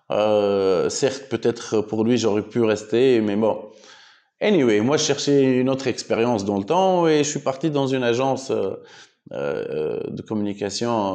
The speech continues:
euh, et marketing, ou marketing, qui s'appelait, qui s'appelle Access to E-Business. اليوم اسمها Access هكا،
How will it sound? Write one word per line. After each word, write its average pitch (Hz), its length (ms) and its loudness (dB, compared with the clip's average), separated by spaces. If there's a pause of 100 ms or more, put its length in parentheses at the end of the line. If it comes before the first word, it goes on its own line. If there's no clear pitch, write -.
euh, 62 320 -4
et 104 80 -2
marketing, 98 640 -2
ou 87 160 0
marketing, 90 560 -8
qui 107 60 -10
s'appelait, - 600 -4
qui - 80 -16
s'appelle - 400 -6 (100)
Access 135 580 -4 (220)
to 113 100 -2
E-Business. 117 760 -2
اليوم 104 240 -2
اسمها 101 220 -6
Access - 360 -8
هكا، 95 420 -8